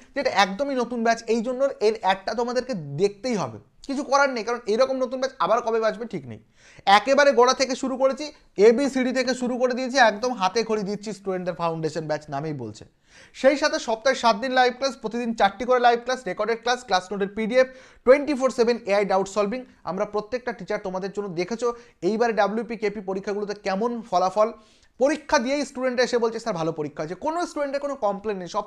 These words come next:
থেকে বড় কথা যেটা প্রত্যেক বছর শুনি যে "স্যার কঠিন কোয়েশ্চেন হয়েছে, পারছি না, কমন আসছে না, স্যার যে কটা প্রশ্ন এসছে তার ফিফটি পার্সেন্ট পেরেছি", এবার বলছে স্টুডেন্টরা "স্যার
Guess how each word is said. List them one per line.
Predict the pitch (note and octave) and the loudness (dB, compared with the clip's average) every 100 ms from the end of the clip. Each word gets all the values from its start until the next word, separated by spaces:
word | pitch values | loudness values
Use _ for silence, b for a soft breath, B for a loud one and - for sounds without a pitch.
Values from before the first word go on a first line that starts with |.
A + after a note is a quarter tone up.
| - | -4
থেকে | A3+ | -4
বড় | F3+ F3+ | 0 0
কথা | F3 F3 G3 B B | 0 -4 -6 B B
যেটা | G#3 A3 | 0 0
প্রত্যেক | G#3+ G#3+ B3+ G#3 | -2 0 -2 2
বছর | A3+ A3 | 0 0
শুনি | G#3+ A3 | -6 -4
যে | G#3 G#3 | -4 -4
"স্যার | G3+ F#3 F3+ E3 E3+ | 0 2 0 -2 -6
কঠিন | E3 F#3+ F3+ | -8 -8 -8
কোয়েশ্চেন | E3+ E3 F3+ F3 | -8 -8 -8 -8
হয়েছে, | E3+ E3 | -6 -8
পারছি | - D#3 D#3+ - | 0 0 2 -4
না, | F3+ D#3+ | -8 -6
কমন | D3 F3+ F3 | -6 -6 -6
আসছে | E3 - | -6 -6
না, | E3 - B B B | -4 -4 B B B
স্যার | A3 G#3 D3 | 2 2 2
যে | F3 F#3+ | -2 0
কটা | G3 | 0
প্রশ্ন | F#3+ F3+ - F#3+ | -2 -6 -6 -8
এসছে | F#3+ F#3 | -8 -4
তার | F#3 | -4
ফিফটি | F#3 F3 G#3 | -2 -6 -6
পার্সেন্ট | F#3+ F#3+ F#3 | -6 -6 -8
পেরেছি", | F3+ F3+ E3+ | -8 -8 -4
এবার | F#3+ F3 | -2 -2
বলছে | F3 F#3+ | -4 -6
স্টুডেন্টরা | F#3+ E3 E3 F3+ | -8 -6 -6 -6
"স্যার | F3+ | -8